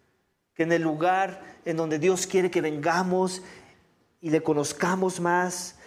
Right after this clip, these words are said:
y le conozcamos no nada más a través de su palabra, no nada más a través de la oración, sino a través de su pueblo.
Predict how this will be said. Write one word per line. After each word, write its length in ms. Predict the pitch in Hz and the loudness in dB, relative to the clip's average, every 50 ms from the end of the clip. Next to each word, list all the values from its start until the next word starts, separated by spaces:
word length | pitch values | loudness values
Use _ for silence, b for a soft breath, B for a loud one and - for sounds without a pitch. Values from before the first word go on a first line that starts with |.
| B B B | B B B
y 60 | 165 | 0
le 100 | 160 165 | 0 2
conozcamos 520 | 165 170 160 160 160 - - 190 190 196 | 2 2 2 2 2 2 2 4 4 4
no 120 | 185 202 196 | 4 4 4
nada 180 | 196 190 185 | 6 6 4
más 220 | 185 185 190 180 196 | 6 4 2 2 2
a 60 | 185 | 0
través 260 | 165 170 165 175 180 175 | 2 2 2 4 2 2
de 60 | 185 | 2
su 160 | 170 180 165 | 0 0 -2
palabra, 680 | - 147 139 151 165 175 185 196 196 196 196 202 202 196 B B B B B B | 0 0 0 0 0 0 0 0 0 0 0 -2 -4 -8 B B B B B B
no 140 | 180 180 | 0 2
nada 180 | 190 196 196 196 | 4 6 6 6
más 180 | 190 196 180 190 | 4 2 2 0
a 60 | 185 | 0
través 300 | 185 170 165 180 170 165 | 0 2 2 2 2 2
de 80 | 196 | 2
la 60 | 175 165 | 2 2
oración, 360 | 156 147 135 - - 196 196 | 0 0 0 0 0 0 0
sino 140 | 185 180 170 | 0 -2 -2
a 40 | |
través 300 | 160 147 156 156 180 170 | -2 -2 -2 -2 -2 -2
de 60 | 180 185 | -2 -2
su 240 | - - 147 - | -4 -4 -8 -4
pueblo. 400 | - 170 175 190 220 226 214 170 | 0 0 0 2 2 0 0 0